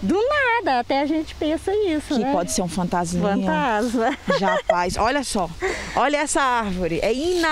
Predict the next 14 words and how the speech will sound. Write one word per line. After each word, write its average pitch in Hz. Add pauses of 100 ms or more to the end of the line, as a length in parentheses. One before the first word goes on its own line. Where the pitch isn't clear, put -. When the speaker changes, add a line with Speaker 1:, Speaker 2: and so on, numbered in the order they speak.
(260)
Speaker 2:
inacreditável. 214
Que 285
á-, 247
que 302
árvore 349
era 330
essa, 226
dona 196
Divina? 185 (120)
Speaker 1:
Isso 220
aí 240
era 226
um 233
coqueiro, 233